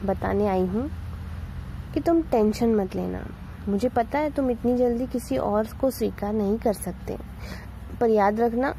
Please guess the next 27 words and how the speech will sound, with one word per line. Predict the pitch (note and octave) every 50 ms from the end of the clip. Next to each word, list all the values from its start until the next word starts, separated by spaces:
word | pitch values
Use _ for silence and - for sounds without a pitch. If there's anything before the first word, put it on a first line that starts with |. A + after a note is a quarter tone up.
| - - -
कि | - C#4
तुम्हारे | - - C4+ A#3+ A#3 A3+ A#3+ B3 C4 C#4+
ये | D4+ D#4
दोस्त | C#4+ A#3+ A3+ A3+ A3 G#3 G#3 - - - - - - - -
किट्टू, | B3 G#3 F#3 - - A#3+ G#3 G3 - - - - - - - - - - - - - - -
she | - - D4
is | C4 - -
always | - G3+ G3 G3 G#3 A3 A3
there | G3 G3 F#3 F#3 F#3 -
for | - F3+ F3 F3+
you। | F3+ - - - - - - - - - - - - - - - - - - - - - - - - - - - - - - - - - - - - - - - - - - - - - - - - - - -
किट्टू | - G#3+ F#3 - - C#4+ C#4+
जैसे | A#3 B3+ G#3+ A3 G#3+ - D4 D4
सारा | C#4+ - A#3+ G3+ G3 A3 A#3+
प्रवचन | A#3 C4 A3+ G3+ F#3+ G3+ F#3 - A#3+ B3 B3 A#3
देकर | G#3+ G3+ F#3+ - - D#4 F4+ - - - - -
चली | - - F#3+ F#3 G3 G3+ F#3+
गई। | F3 F3 E3 F3+ - - - - - - - - - - - - - - - - - - - - - - - - - - - - -
विराज | - G#3 G3+ F#3+ G3 A3+ B3 -
को | - - C#4+
तो | C4+ D4 D4
बोलने | B3 B3+ A#3+ A#3 A#3+ B3
का | C4 C#4+
मौका | D4 C4+ B3 G3+ G3 - G#3+
ही | A3 A#3 B3
नहीं | B3 A#3 A3 G#3
मिला। | G3+ F#3+ F3 F#3 F#3 F3+